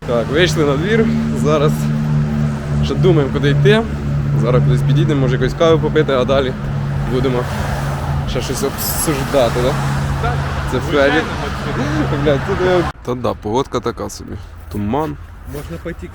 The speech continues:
Speaker 2: самолётам и заснять видос, типа, отправляем, ну, нач-, объявляем сбор на сбор самолёта.
Speaker 1: М, да, збор
Speaker 2: И
Speaker 1: самолёта.
Speaker 2: отправим его на Москву.
Speaker 1: Оце видно зразу, інженер повітряних суден.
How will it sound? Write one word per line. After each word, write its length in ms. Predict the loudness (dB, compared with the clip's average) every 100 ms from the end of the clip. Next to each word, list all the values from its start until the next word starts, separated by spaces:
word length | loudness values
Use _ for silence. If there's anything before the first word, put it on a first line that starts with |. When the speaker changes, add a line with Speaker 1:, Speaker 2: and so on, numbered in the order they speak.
| -14
Speaker 2:
самолётам 520 | -12 -12 -12 -12 -14
и 20 |
заснять 360 | -14 -14 -14 -14
видос, 240 | -14 -14 -14
типа, 180 | -14 -14 -16 -16 -18 -18 -18 -16 -16
отправляем, 640 | -14 -12 -10 -10 -10 -12 -14 -14 -14 -14 -12 -12
ну, 80 | -12 -12 -12 -12
нач-, 280 | -12 -12 -12
объявляем 560 | -12 -12 -10 -10 -10
сбор 320 | -12 -10 -10 -10
на 200 | -10 -10
сбор 380 | -10 -12 -12 -12
самолёта. 640 | -12 -12 -10 -10 -10 -12 -10
Speaker 1:
М, 220 | -8 -6 -4
да, 280 | -2 -2
збор 260 | -4 -6 -4
Speaker 2:
И 40 |
Speaker 1:
самолёта. 260 | -4 -4 -4
Speaker 2:
отправим 200 | -4 -8 -10
его 120 | -10
на 120 | -10
Москву. 360 | -12 -12 -12 -12 -14 -12 -8
Speaker 1:
Оце 280 | -6 -2 0
видно 300 | 2 0 -4
зразу, 300 | -6 -6 -6
інженер 420 | -6 -2 -2 -2
повітряних 540 | -2 -2 0 -2 -2
суден. 380 | -4 -6 -4 -8